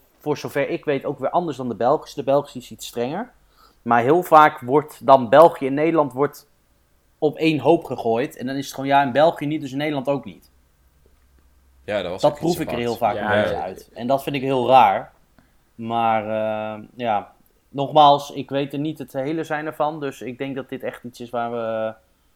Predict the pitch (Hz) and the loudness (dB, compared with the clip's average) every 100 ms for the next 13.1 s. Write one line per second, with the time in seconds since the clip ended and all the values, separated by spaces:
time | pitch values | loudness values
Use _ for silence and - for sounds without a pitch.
0 | _ _ 117 127 127 135 127 - 123 139 | _ _ 2 2 0 -6 -12 -12 -12 -10
1 | 123 143 170 180 196 190 135 131 123 123 | -2 0 0 -2 -8 -10 -12 -8 -6 -6
2 | 123 117 - 127 127 123 107 143 160 143 | -8 -10 -10 -10 -8 -10 -12 -10 -10 -12
3 | - 156 - 143 - 131 120 - 156 - | -12 -12 -12 -14 -14 -12 -10 -8 -8 -8
4 | 127 123 120 71 - _ _ _ _ 78 | -6 -6 -6 -16 -20 _ _ _ _ -20
5 | 82 90 101 76 76 - _ _ _ _ | -18 -14 -14 -14 -14 -18 _ _ _ _
6 | _ _ - 117 135 170 123 151 170 160 | _ _ -6 -4 -2 -6 -4 -4 -4 -6
7 | 160 143 - 123 151 - 110 110 143 151 | -6 -6 -6 -8 -8 -10 -12 -10 -12 -12
8 | 175 156 - 131 127 135 135 - - 120 | -12 -14 -10 -6 -4 -4 -8 -16 -10 -10
9 | 120 110 - 117 - 107 98 98 101 92 | -10 -14 -12 -14 -12 -10 -10 -10 -12 -14
10 | 98 - 95 101 101 98 92 92 92 - | -16 -14 -12 -10 -12 -14 -12 -12 -12 -12
11 | 98 92 87 98 98 95 92 92 92 - | -12 -12 -14 -14 -14 -16 -16 -16 -18 -18
12 | - - 90 - 98 92 92 101 98 98 | -20 -16 -14 -14 -16 -14 -12 -12 -12 -18